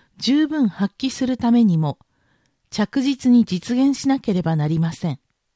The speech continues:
令和五年十二月に策定した本事業の再開方針をもとに、現設計を進めることを基本として、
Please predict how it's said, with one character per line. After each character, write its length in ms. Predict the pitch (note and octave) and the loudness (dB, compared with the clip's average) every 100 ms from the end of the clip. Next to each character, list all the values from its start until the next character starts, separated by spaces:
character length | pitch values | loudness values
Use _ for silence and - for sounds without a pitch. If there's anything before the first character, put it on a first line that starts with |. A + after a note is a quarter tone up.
| _ _ _ _ | _ _ _ _
令 240 | G#3 D#4+ D#4+ | 0 2 4
和 160 | G#3+ | 2
五 180 | F#3 G3 | 2 2
年 280 | G3 G3+ F3+ _ _ _ | 2 2 -2 _ _ _
十 260 | F3 G#3 C#4+ | -2 0 2
二 160 | C#4+ | 2
月 280 | C4+ C#4 - | 0 0 0
に 120 | G#3 | 0
策 300 | D#3+ F#3+ - | 0 -6 -10
定 220 | - B3 A#3+ | -4 -2 -2
し 160 | - | -4
た 240 | - G#3 - _ _ _ | -4 -4 -6 _ _ _
本 300 | _ D4 D#4 | _ 0 2
事 140 | A#3+ A3+ | 2 2
業 220 | G3+ F3 | 0 2
の 140 | D3 | 0
再 280 | D3 - C4 | -2 -2 -2
開 260 | - C4+ C4+ | 0 0 0
方 220 | B3+ B3+ | -2 -6
針 280 | A#3 - D#3+ | -4 -2 -2
を 160 | C#3+ | 0
も 140 | D3 F3 | 0 -2
と 200 | - G#3+ | -2 -2
に、 200 | E3 - _ _ _ | -2 -6 _ _ _
現 340 | E3+ B3+ D4 A#3 | -4 0 0 -2
設 200 | G3+ - _ | -6 -8 _
計 180 | C4 B3+ | -2 -2
を 100 | A#3 | -2
進 320 | - G#3 B3 | -4 -2 0
め 100 | C#4 | 2
る 120 | C4 | 0
こ 140 | - | -4
と 180 | C4 G3+ | -4 -4
を 60 | D#3 | -4
基 160 | - | -6
本 240 | G#3 A3+ A3 | -2 0 0
と 140 | A3 | -4
し 200 | G3+ - | -10 -10
て、 220 | - F#3+ | -8 -8